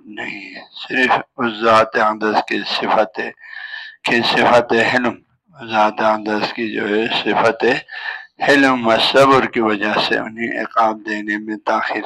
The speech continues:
کرتے ہیں، کیونکہ اللہ تو عقاب کو، عقاب دینے میں، ہاں جی، کوئی جلدی نہیں، کیونکہ اللہ تعالیٰ کو جو ہے، اللہ تعالیٰ کو،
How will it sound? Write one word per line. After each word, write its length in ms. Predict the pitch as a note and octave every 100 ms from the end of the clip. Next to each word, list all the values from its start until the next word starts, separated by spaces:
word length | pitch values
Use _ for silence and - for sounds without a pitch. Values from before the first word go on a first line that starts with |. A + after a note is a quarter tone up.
| -
کرتے 300 | - - -
ہیں، 920 | - _ _ - - - - - -
کیونکہ 260 | A#2 A#2 A#2+
اللہ 340 | A2+ A#2 A#2
تو 240 | A#2+ A#2+
عقاب 500 | A#2 A2 A#2 A2+ A2
کو، 200 | - -
عقاب 600 | A#2 A#2 A2+ A#2+ A#2 G#2+
دینے 340 | A2 A2 A2 A2
میں، 220 | A2 B2+ E3+ _ _ _ - _ _ -
ہاں 120 | A2+
جی، 160 | A#2 B2 - - - - - - _ _ _ _ _ _ _ _ - -
کوئی 300 | C#3+ C3+ B2+
جلدی 360 | A#2+ A#2+ A2+ B2
نہیں، 360 | A2+ G#2+ A#2 -
کیونکہ 280 | A#2+ A#2 A#2
اللہ 320 | A2 A2 A#2
تعالیٰ 480 | A#2+ A2 G#2+ A2 A#2
کو 200 | - -
جو 180 | A2 G#2+
ہے، 140 | A2+
اللہ 260 | G#2+ G#2 G#2+
تعالیٰ 460 | A2 G#2+ G#2+ G#2+
کو، 400 | A2 A2 A2+ C#3+